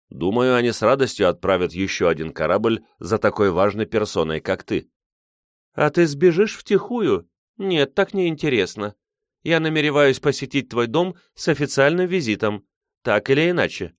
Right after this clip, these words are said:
Можешь посметь бросить меня в Ушаре, но помяни моё слово, я соберу делегацию и с полным сопровождением отправлюсь к тебе». «Зачем?»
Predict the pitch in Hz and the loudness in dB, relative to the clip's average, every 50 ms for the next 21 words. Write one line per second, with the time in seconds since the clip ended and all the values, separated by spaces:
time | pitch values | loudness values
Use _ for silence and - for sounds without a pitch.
0 | _ _ _ _ _ _ _ _ _ _ - 180 185 170 160 165 - - 170 165 | _ _ _ _ _ _ _ _ _ _ 0 2 2 2 2 0 -2 0 0 0
1 | - - 165 151 139 120 117 139 135 131 - 135 120 - 120 120 120 117 120 147 | 0 0 0 0 0 2 4 4 4 4 4 0 -4 -2 -2 0 0 -2 -2 -4
2 | 147 - 214 202 160 104 85 78 - _ _ _ _ _ _ _ - 139 151 160 | -2 0 2 2 4 4 2 0 -4 _ _ _ _ _ _ _ -8 -2 0 0
3 | 156 147 - 156 151 151 151 170 208 220 202 175 143 117 107 - - 120 107 95 | 2 2 2 2 2 2 -2 -2 0 0 2 4 4 2 2 2 2 4 4 4
4 | 92 92 92 - _ _ _ _ _ - - 165 170 165 - - 165 147 151 147 | 4 2 0 0 _ _ _ _ _ -6 0 2 2 2 2 0 0 2 2 4
5 | 135 131 120 110 123 117 131 139 170 214 196 - - - 113 98 90 85 80 _ | 4 2 2 2 2 2 2 2 2 2 0 0 -2 0 0 2 2 0 -2 _
6 | _ _ _ _ - - 185 180 175 - - 160 170 185 190 190 185 180 - - | _ _ _ _ -2 2 2 2 2 0 0 2 4 4 4 4 2 -2 -2 -2
7 | 151 160 151 135 143 135 117 113 135 156 175 190 185 180 165 135 123 127 113 110 | 0 0 2 2 2 2 2 0 -2 0 0 -2 0 0 0 0 0 0 0 2
8 | 110 131 131 - - - - 160 135 104 92 92 - _ _ _ _ _ _ _ | 0 -2 -6 -6 -8 -6 -6 -4 0 0 0 0 -2 _ _ _ _ _ _ _
9 | _ _ _ _ _ _ _ - 62 65 73 69 67 - - 107 127 127 90 67 | _ _ _ _ _ _ _ -14 -8 -4 -4 -4 -4 -4 -2 0 2 0 0 -2
10 | - | -10